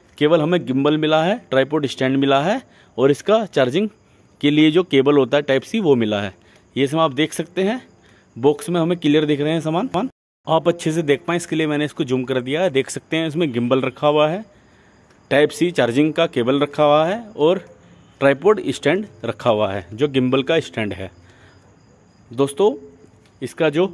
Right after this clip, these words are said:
बॉक्स है, बॉक्स को आप as a कैरी बॉक्स इस्तेमाल कर सकते हैं। अब हम अपने ट्राइपॉड स्टैंड को बाहर निकाल लेते हैं। दोस्तों, इसकी क्वालिटी काफ़ी अच्छी लग रही है और इसके ऊपर जो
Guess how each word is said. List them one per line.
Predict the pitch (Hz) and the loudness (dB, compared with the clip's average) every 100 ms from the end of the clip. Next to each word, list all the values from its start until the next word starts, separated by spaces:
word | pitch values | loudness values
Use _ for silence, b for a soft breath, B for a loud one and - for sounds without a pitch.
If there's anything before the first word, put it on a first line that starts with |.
| 170 - - | -8 -20 -14
बॉक्स | 127 120 135 - 180 | -4 0 0 -2 -2
है, | 185 202 _ b b b - | -2 -4 _ b b b -20
बॉक्स | 110 131 139 - | -2 0 0 -4
को | 175 175 | -2 2
आप | 165 170 - | 2 0 -4
as | 127 120 | -4 -2
a | 170 196 - _ _ _ _ _ _ _ _ _ _ _ _ _ _ _ _ _ - | -4 -6 -18 _ _ _ _ _ _ _ _ _ _ _ _ _ _ _ _ _ 0
कैरी | 131 147 190 - - - | 2 2 -2 -8 -20 -18
बॉक्स | 117 110 170 175 156 - _ - | -6 0 0 -2 -14 -16 _ -12
इस्तेमाल | 120 - 143 151 | -4 0 0 0
कर | 139 | -4
सकते | 135 151 - | -6 -6 -2
हैं। | 151 208 - _ b b b b | -2 -2 -8 _ b b b b
अब | 127 | 0
हम | 170 | 0
अपने | 165 160 214 214 - _ _ _ _ _ _ b b b b b - | 0 -2 -4 -6 -18 _ _ _ _ _ _ b b b b b 0
ट्राइपॉड | 139 135 160 | 0 2 0
स्टैंड | - 151 151 | 0 0 0
को | 160 | 0
बाहर | 120 123 | 0 -2
निकाल | 135 135 | 0 0
लेते | 143 147 151 | 2 0 0
हैं। | 202 214 139 | -4 -6 -2
दोस्तों, | 147 - 190 | -2 0 -4
इसकी | 175 202 | -2 -4
क्वालिटी | 143 131 131 190 202 - | 0 0 2 0 0 -4
काफ़ी | 127 - 190 | -4 -4 -8
अच्छी | - - - 247 254 | -8 -12 -6 -6 -2
लग | 135 123 | 0 4
रही | 135 135 | 4 4
है | 170 | 2
और | - 160 156 | 2 -2 -2
इसके | - 165 | -2 -4
ऊपर | 151 156 147 | -2 -2 0
जो | 190 | 0